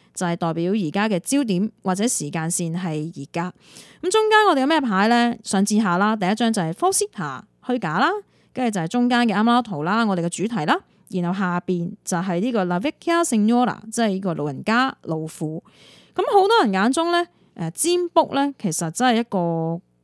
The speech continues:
呃人嘅伎倆嚟嘅。即係我相信真係好多人都會噉諗，即係，呃，唔好講到呃人咁衰先啦，大家都覺得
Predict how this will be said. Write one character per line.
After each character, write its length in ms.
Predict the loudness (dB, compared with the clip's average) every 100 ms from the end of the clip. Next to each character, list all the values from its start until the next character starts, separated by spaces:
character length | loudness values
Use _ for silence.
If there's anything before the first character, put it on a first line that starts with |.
| -4 0 0 2
呃 100 | 0 -2 -8
人 440 | -8 -8 -10 -12 -8
嘅 100 | -8
伎 240 | -4 -4
倆 180 | -4 -6 -8
嚟 60 |
嘅。 220 | -10 -12 -12 _ _
即 100 | 0
係 140 | 4 4
我 40 |
相 480 | 2 0 2 2 2
信 680 | 0 0 -2 -4 -4 -4 -2
真 180 | 0
係 220 | 0 0 -2
好 100 | 2
多 100 | 4
人 80 |
都 100 | 6
會 60 | 4
噉 160 | 2 -2
諗， 260 | -4 -4
即 80 | 0
係， 160 | 0 0 -8 -20 -20 -20 -8
呃， 180 | -2 2
唔 100 | 2
好 60 |
講 40 | 4 4 4
到 100 | 4
呃 60 |
人 80 | 4
咁 40 | 4
衰 140 | 2
先 120 | 2
啦， 40 | 0
大 100 | 0
家 100 | 0
都 80 | 0
覺 60 |
得 120 | 2